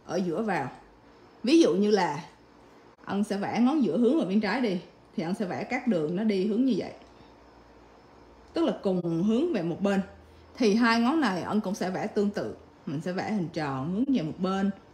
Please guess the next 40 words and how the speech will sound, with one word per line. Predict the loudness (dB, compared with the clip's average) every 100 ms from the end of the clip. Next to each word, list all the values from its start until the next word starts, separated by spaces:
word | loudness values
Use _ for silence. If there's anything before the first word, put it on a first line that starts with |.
| -14
hoặc | -8
là | -6
nét | -4 -6 -4
cong | -4 0 0
hướng | 2 2
về | 2
một | -2 -6
bên. | -4 -2 -4 -6 -20 -20 -20 -20 -20 -20 -20 -10
Và | -6 -2
ngón | 0 2
này | 2
ân | 0 -6
cũng | -6
sẽ | -8 -8 -8 -8
đi | -4 -2 0 2 0
về | -2 -4 -6
phía | -2 0
bên | 0 -2 -4 -6 -12 -12 -20 -20 -20 -20 -20 -20 -20 -20 -20 -20 -20 -20 -20 -20 -10
trái | -2 0 0
luôn, | -2 -4
à, | -2
về | 0
phía | 0 0
bên | -2
phải | 0 0
luôn. | 0 -2 -6 -16 -20 -20 -4
Nét | -2 0
này | -2
bên | -2 -4
phải | -4 -8 -6
thì | -4
ba | -2 -2 -2 -2
ngón | -2 0
này | 0 -2 -10
là | -10 -4
đều | 0 0
cùng | 0 -6 -6
một | -4
hướng | 0 0
hết. | 0 -4